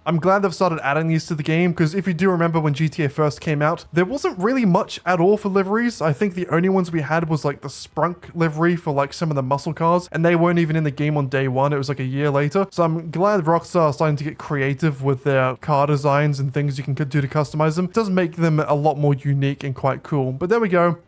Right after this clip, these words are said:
the X thirty-two. I think overall I like it a little bit less than the other ones, so maybe, like, a seven point five, but still a very cool vehicle. Now onto the one I am most excited for,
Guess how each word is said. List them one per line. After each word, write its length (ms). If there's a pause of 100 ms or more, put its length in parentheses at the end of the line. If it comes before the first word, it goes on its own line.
the 320
X 300
thirty-two. 600
I 80
think 200
overall 540
I 140
like 360
it 220
a 120
little 320
bit 260
less 300
than 100
the 100
other 140
ones, 260
so 100
maybe, 240
like, 140
a 60
seven 340
point 200
five, 320
but 100
still 200
a 40
very 200
cool 220
vehicle. 480
Now 220
onto 240
the 100
one 240
I 160
am 220
most 360
excited 580
for, 360